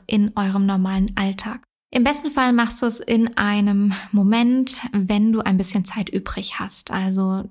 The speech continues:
plan dir gerne ein bisschen Zeit ein oder plan dir einen Spaziergang mit deinem Hund ohne Zeitdruck ein. So kann man es vielleicht auch formulieren.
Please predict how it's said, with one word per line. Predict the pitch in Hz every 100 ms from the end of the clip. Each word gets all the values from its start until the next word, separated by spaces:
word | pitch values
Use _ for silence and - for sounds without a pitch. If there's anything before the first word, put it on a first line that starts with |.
| _
plan | - 208 202
dir | 202
gerne | 190 202 202
ein | 190
bisschen | 190 -
Zeit | 190 - 269 254
ein | 226 226 226
oder | 208 214
plan | 214 - 196 214 233
dir | 226
einen | 220 214
Spaziergang | - 220 - 226 220 214
mit | 208
deinem | 208 202 190
Hund | 214 214 214
ohne | - 214 214 202
Zeitdruck | - 208 196 196 - 196 -
ein. | 185 180 180
So | 196
kann | - 196
man | 190
es |
vielleicht | - 214 -
auch | -
formulieren. | - - 196 214 240